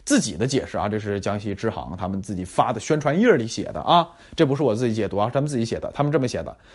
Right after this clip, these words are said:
啊，有两个啊，到期价差啊，原油期货到期之后自动按中行公布的结算价格平仓办理结算释放保证金，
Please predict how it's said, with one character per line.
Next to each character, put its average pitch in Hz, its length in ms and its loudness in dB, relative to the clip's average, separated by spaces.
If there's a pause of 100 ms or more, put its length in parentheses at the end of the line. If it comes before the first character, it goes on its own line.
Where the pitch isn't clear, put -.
(140)
啊， 123 200 4
有 147 140 8
两 131 400 4
个 175 240 6 (240)
啊， 143 280 4 (500)
到 220 440 6
期 214 220 -4
价 190 180 2
差 214 280 0 (400)
啊， 160 180 8
原 180 340 6
油 247 200 4
期 269 140 0
货 233 160 4
到 208 180 0
期 202 120 0
之 208 60 2
后 208 160 4
自 269 480 2
动 262 220 6
按 190 260 4
中 180 180 2
行 170 200 2
公 175 220 0
布 170 120 6
的 147 140 4
结 139 240 4
算 165 240 0
价 151 220 4
格 127 120 2
平 131 280 -2
仓 139 260 2
办 143 280 2
理 117 120 2
结 113 160 0
算 123 240 0
释 131 240 -4
放 127 260 4 (340)
保 98 260 4
证 98 280 -2
金， 98 320 -8